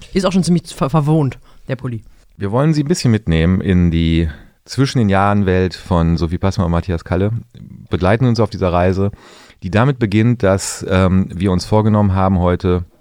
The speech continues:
Speaker 2: zu wichteln.
Speaker 1: Oh ja. Ähm,
Speaker 2: Wir schenken uns traditionell nichts.
Speaker 1: Seit Jahren machen wir das so.
Speaker 2: Ja.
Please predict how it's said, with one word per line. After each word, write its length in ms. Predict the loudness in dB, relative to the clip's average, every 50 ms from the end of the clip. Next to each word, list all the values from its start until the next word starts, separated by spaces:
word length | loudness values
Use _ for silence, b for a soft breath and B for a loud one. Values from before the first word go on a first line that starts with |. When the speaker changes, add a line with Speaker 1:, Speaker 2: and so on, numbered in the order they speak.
| _ _ _ -10
Speaker 2:
zu 160 | -6 -4 -2
wichteln. 440 | -2 -2 -4 -6 -12 -12 -12 -12 -14 -18 -20 -20 -20 -20 -20 -20 -14
Speaker 1:
Oh 100 | -10 -8
ja. 240 | -8 -8 -8 -12 -14 -20 _ B B B B B B B B B B -8
Ähm, 300 | -6 -4 -4 -4 -4 -4
Speaker 2:
Wir 80 | -4
schenken 300 | -2 -2 -2 -2 0 0 0
uns 280 | 0 0 -2 -6 -10
traditionell 540 | -4 -2 0 0 0 0 0 0 2 2 2
nichts. 400 | 2 0 -2 -4 -8 -18 -18 -18 -20 -20 -20 -20 -20 -20 -20 -20 -18 -12
Speaker 1:
Seit 160 | -10 -8 -4
Jahren 260 | -2 -2 -2 0 -2
machen 180 | -2 -2 -2 -2
wir 60 | -4
das 140 | -4 -4 -6
so. 180 | -6 -6 -4
Speaker 2:
Ja. 220 | -4 -4 -4 -6